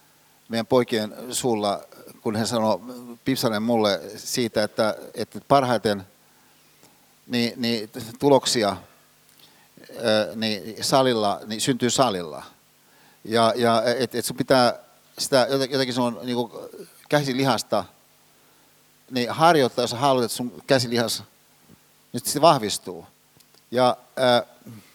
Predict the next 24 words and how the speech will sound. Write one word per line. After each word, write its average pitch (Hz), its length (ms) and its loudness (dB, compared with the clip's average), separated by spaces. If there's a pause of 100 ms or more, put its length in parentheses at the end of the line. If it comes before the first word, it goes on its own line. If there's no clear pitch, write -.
(200)
mut 120 180 -8
pointti 160 300 4
on 135 60 2
se, 156 120 2
että - 120 -2
sul 143 140 -6
on 165 220 4
se 131 140 -2
lihas. 127 520 -4 (1400)
Mut 120 140 -4
et 135 140 0
meidän 135 360 2 (460)
omassa 160 360 0
ajassa 147 560 2 (960)
olevat 131 440 4
uomat, 139 600 2 (100)
sun 135 200 -8
elämän 139 400 2
uomat, 143 460 0
niin - 760 -20
sit 131 120 -8
saattaakin 147 500 2
olla, 139 460 2 (520)
ö, 117 260 -2